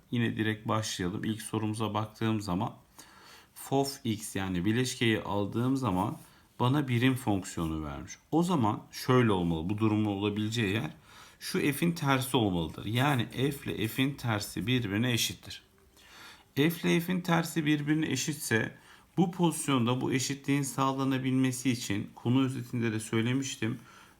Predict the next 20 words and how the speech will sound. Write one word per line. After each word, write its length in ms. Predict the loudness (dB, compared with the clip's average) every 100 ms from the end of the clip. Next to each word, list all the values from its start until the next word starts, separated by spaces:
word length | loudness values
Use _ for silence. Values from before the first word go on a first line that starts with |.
| -2
Bu 140 | 0
parçayla 680 | 2 2 0 0 2 2 0
bu 120 | -2
parça 360 | 0 0 0 -2
hem 300 | 0 2 2
yer 140 | 0
hem 240 | 0 0
işaret 460 | -2 0 0 -2 0
değiştirdiğinden 580 | 0 0 -4 -2 0 0
dolayı 300 | 0 0 0
biri 240 | -2 0
diğerinin 260 | 2 2 4
eksilisidir. 840 | 2 0 -6 -4 -4 -6 -6 -10 _ -20 -20 -20 -12 0
Yani 240 | 2 2
şunu 260 | 0 0 2
eksiyle 500 | 2 0 0 0 0
çarptığında 1120 | 0 -2 -2 -4 -2 0 -2 -2 -2 -2 -4 -10 -18 -20 -20 -20 -20 -20 -20 _ -20 -20 -20 -20 _ _ -18 -8
buna 260 | 2 4 4
eşit 300 | 2 0 -2
olmalıdır. 600 | -2 -2 -8 -14 -18 -18